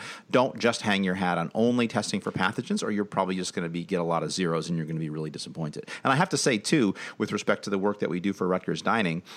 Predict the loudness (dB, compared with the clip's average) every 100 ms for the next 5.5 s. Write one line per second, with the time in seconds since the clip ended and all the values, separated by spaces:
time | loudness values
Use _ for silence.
0 | 2 4 4 -2 0 4 6 6 4 4
1 | 4 2 0 -2 2 4 4 2 0 0
2 | 2 2 2 0 0 2 4 2 2 2
3 | 2 2 2 4 4 4 2 2 4 4
4 | 4 4 4 4 4 4 2 4 6 6
5 | 6 6 6 4